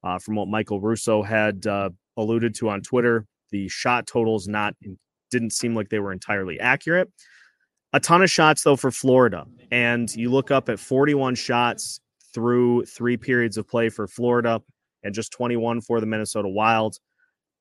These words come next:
That's not gonna be the case every night where your goalie is able to turn teams back. For instance,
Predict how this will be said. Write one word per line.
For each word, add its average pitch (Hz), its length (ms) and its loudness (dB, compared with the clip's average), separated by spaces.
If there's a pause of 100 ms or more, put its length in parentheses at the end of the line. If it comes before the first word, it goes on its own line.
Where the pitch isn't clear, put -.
(300)
That's 117 180 -6
not 143 160 2
gonna 143 160 0
be 143 80 2
the 131 100 2
case 135 300 2
every 120 260 0
night 101 360 -4
where 110 220 -2
your 110 200 -2
goalie 110 560 0
is 107 120 -6
able 107 300 -4
to 110 280 -6
turn 110 440 -6
teams 101 400 -8
back. 120 400 0
For 110 220 -8
instance, 110 600 -8